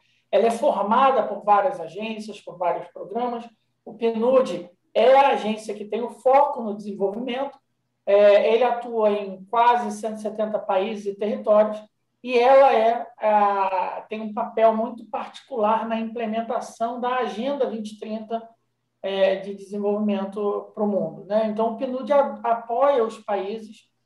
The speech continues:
a desenvolver as políticas públicas e fortalecer suas capacidades institucionais. O pnud é muito grande, né, no mundo inteiro. Ele tem uma receita da ordem de cinco ponto quatro bilhões de dólares,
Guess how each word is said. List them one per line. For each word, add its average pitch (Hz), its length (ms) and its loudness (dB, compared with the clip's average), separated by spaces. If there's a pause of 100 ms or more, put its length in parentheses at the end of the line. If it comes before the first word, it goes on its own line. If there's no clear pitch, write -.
(160)
a 220 100 2
desenvolver 226 720 0
as 208 80 -4
políticas 208 460 -12
públicas 247 500 -6
e 262 120 -12
fortalecer 220 580 -6
suas 208 180 -16
capacidades 202 640 -4
institucionais. 202 720 -14 (760)
O - 60 -4
pnud 349 300 0
é 339 40 6
muito 359 240 -4
grande, 269 580 2 (240)
né, 214 220 4
no 226 100 0
mundo 220 380 0
inteiro. 160 440 -8
Ele 175 160 -12
tem 208 200 -2
uma 214 100 0
receita 196 680 -6 (440)
da 196 120 6
ordem 202 280 6
de 202 100 2
cinco 247 480 -8
ponto 226 260 -2
quatro 214 360 0
bilhões 240 500 -2
de 220 80 -8
dólares, 196 560 0